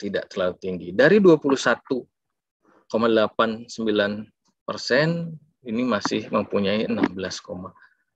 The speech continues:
enam puluh tujuh persen. Sehingga mudah-mudahan ini bisa menjadi suatu sharing sekali lagi mengenai hal tersebut. Salah satu kelemahan kacang koro adalah bau languknya ketika di, di treatment.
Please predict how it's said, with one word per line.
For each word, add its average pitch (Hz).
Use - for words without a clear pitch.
enam 87
puluh 90
tujuh 90
persen. -
Sehingga 123
mudah-mudahan 113
ini 117
bisa 110
menjadi 95
suatu 90
sharing 107
sekali 113
lagi 95
mengenai 95
hal -
tersebut. -
Salah 139
satu -
kelemahan 151
kacang 143
koro 165
adalah 135
bau 127
languknya 135
ketika 92
di, 87
di 98
treatment. 82